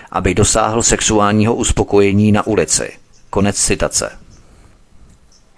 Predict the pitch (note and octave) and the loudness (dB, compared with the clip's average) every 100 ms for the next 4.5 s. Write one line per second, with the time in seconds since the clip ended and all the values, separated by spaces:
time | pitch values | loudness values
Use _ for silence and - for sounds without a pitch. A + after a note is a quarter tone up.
0 | - - E3+ - - - - - F#3 - | -14 -14 -14 -16 -14 -6 -2 0 0 2
1 | F#3+ F3+ F3 A#2+ A2 B2 C3 C#3 C#3+ C#3 | 2 4 2 2 0 0 2 4 4 4
2 | B2 B2 A#2+ G#2 A2 G#2 D#2+ E2+ G2 F#2+ | 2 0 0 2 2 2 0 0 0 0
3 | F#2 - - - G#2 - A2+ G#2+ B2 A#2+ | -2 -4 -6 -4 -6 -2 -2 0 -2 0
4 | B2 - C#3 - | 0 2 0 0